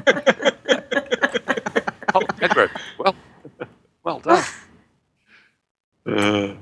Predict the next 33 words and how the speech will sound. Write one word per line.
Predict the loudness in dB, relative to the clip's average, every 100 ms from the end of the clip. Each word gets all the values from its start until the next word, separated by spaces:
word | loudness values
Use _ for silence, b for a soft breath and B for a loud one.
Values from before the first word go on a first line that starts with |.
| -20 _ _ _ _ _ _
P | 2 4
S, | 2 2 -4 -4 -8 -12 _ _ _ _
dear | -2 0 0
Asheo, | 0 4 4 4 2
I |
was | 0 0
listening | -6 -6 -4
to |
you | -4
talk | -4 -6
about | -2 -2 -2
trying | -2 0 0
to | -2
run | -2 -4 -4
the | -4
gauntlet | 2 2 2 -2 0
of | -2 -2
tornadoes | -6 -2 2 4 2 0
in | -4 -8
Heart | -2 -2 -2
of | -6
Fear. | -8 -2 -2 -4 _ _ _ -20
Mm. | -20 _ _ _ _ -20 B B B B _ _ _ -12
I, | -12 -10 0
I, | 2 0 -4 -4
I | -4
tried | 0 0 0
that | -2
again | -8 -8 -8
this | -8 -6
week, | -6 -6
and, | -6 -6 -4 2
um, | 2 2